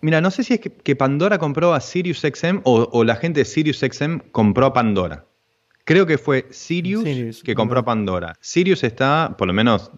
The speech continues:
Speaker 1: tiene oficinas acá en la,
Speaker 2: Sí,
Speaker 1: en la
Speaker 2: es,
Speaker 1: zona
Speaker 2: es,
Speaker 1: de Dallas.
Speaker 2: es Live Nation.
Speaker 1: Ok.
Speaker 2: Es
Speaker 1: Y,
Speaker 2: todo
Speaker 1: y
Speaker 2: Liberty Media,
Speaker 1: Pandora,
Speaker 2: eso.
Speaker 1: bueno, y Pandora tiene
Speaker 2: Mm.
Speaker 1: las oficinas en Oakland, que yo me acuerdo que el, que el bar, este, pasaba cerca de ahí.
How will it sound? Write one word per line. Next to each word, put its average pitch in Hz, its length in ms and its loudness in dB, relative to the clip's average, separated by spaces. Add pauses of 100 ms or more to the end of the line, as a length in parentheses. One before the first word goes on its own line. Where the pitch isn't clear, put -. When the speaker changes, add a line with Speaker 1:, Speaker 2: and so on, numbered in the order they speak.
Speaker 1:
tiene 95 180 -2
oficinas 95 420 -4
acá 95 240 0
en 95 160 -2
la, 90 180 -4
Speaker 2:
Sí, 87 80 -4
Speaker 1:
en 131 200 -4
la 95 80 -4
Speaker 2:
es, - 60 -10
Speaker 1:
zona 101 220 -4
Speaker 2:
es, 101 60 -8
Speaker 1:
de 101 60 -2
Dallas. 120 360 2
Speaker 2:
es 123 60 -12
Live 131 180 -4
Nation. 135 400 -6 (1600)
Speaker 1:
Ok. 113 180 0
Speaker 2:
Es 101 200 2 (520)
Speaker 1:
Y, 196 180 -4
Speaker 2:
todo 151 200 4
Speaker 1:
y 147 40 2
Speaker 2:
Liberty 143 220 2
Media, 175 220 0
Speaker 1:
Pandora, 196 220 2
Speaker 2:
eso. 92 160 -12 (720)
Speaker 1:
bueno, 101 280 0
y 104 80 -4
Pandora 113 400 0
tiene 85 760 -4
Speaker 2:
Mm. - 40 -8
Speaker 1:
las 90 160 -2
oficinas 92 400 -2
en 92 180 0
Oakland, 90 340 -2 (140)
que 90 140 -2
yo 110 160 0
me 101 80 4
acuerdo 92 460 4
que 90 80 -6
el, 85 240 -8
que 92 100 -2
el 87 120 -2
bar, 113 420 0
este, 85 640 -10
pasaba 90 360 -4
cerca 92 300 -6
de 87 60 -6
ahí. 80 140 -12